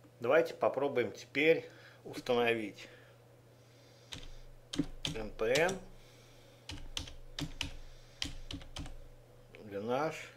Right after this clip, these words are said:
кли. Только забыли написать.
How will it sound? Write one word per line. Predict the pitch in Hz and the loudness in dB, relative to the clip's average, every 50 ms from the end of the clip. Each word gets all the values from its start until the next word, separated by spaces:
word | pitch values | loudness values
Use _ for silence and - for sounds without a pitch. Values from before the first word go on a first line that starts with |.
| - - - - - - - - - - - - - - - - - - - - - - - - - - - - - - - - | -20 -20 -20 -20 -20 -20 -20 -20 -16 -16 -14 -14 -14 -16 -16 -16 -16 -16 -18 -18 -18 -18 -18 -20 -20 -20 -20 -20 -20 -20 -16 -12
кли. | - - - 117 117 110 104 95 92 - - - - - - - - - - - - - - - - - - - - - - | -10 -6 -4 -2 0 0 -2 -2 -4 -6 -8 -8 -8 -8 -10 -12 -14 -14 -16 -18 -18 -20 -20 -20 -20 -20 -20 -20 -20 -20 -18
Только | - - - - - | -16 -14 -12 -6 -2
забыли | 101 110 113 113 113 113 98 92 | 0 0 0 0 0 -2 -2 -2
написать. | 95 98 95 - - - - - 95 85 - - - | -4 -6 -8 -10 -10 -6 -4 -2 -2 -2 -4 -8 -14